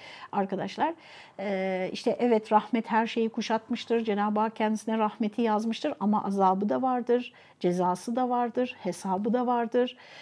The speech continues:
E, biliyorsunuz Celal ve Cemal isimleri arasında, e, o, e, o isimlere sahip olmasından doğan bir denge, bir mükemmellik,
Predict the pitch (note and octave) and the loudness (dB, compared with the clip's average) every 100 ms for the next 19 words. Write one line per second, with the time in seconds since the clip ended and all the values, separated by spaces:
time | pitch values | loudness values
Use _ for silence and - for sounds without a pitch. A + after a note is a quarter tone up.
0 | - - F#3+ F#3 F#3+ F#3 F#3 F#3+ A3 A#3 | -18 -8 -4 -2 0 -2 -2 -4 -6 0
1 | G#3+ A3+ G#3+ - A3+ B3+ G#3+ G#3 A#3 B3 | 2 4 2 0 -2 0 0 2 2 2
2 | A3 G3+ G3 A3+ B3 G3 - G#3 G3 G#3 | 0 2 2 2 0 -2 -2 0 2 2
3 | G#3+ G3 F#3+ G3 F#3+ C#4 F4 - - - | 2 0 -2 -2 4 4 4 -10 -20 -20
4 | - F#3+ G3+ A#3 G#3 F#3+ D3+ - - - | -12 -6 -4 -4 -4 -6 -10 -12 -6 6
5 | B3+ C4+ - G3 F#3+ F#3 D3+ D3 D#3 F#3+ | 8 10 8 4 2 2 -4 -8 -4 6
6 | C#4 B3+ - A#3 A3 G#3+ G#3 A3 C4 C4 | 6 6 2 4 4 4 2 4 4 6
7 | A3+ G#3+ G#3 G#3 G3 G3+ G#3 A3 B3 D#4 | 4 4 -2 -2 -2 4 8 10 10 8
8 | A4 - - G#3+ D4 D4 - - G3 G#3+ | 4 -4 2 6 6 4 -6 0 6 6
9 | G#3 A3 A#3 F3+ G#3 B3 - - - - | 8 8 6 6 4 2 0 -16 -6 0
10 | G3+ A3+ A3 A3 G#3+ G#3+ A3+ C4 - | 2 4 4 6 6 6 6 6 2